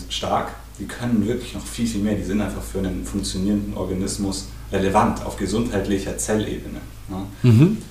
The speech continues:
Speaker 1: Punkt zwei: ähm,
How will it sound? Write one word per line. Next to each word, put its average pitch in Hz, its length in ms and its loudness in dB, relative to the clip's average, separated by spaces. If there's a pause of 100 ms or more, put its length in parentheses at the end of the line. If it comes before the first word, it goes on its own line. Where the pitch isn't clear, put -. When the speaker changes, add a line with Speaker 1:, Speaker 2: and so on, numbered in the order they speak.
(280)
Speaker 1:
Punkt 117 260 2
zwei: 104 400 6 (1700)
ähm, 123 600 6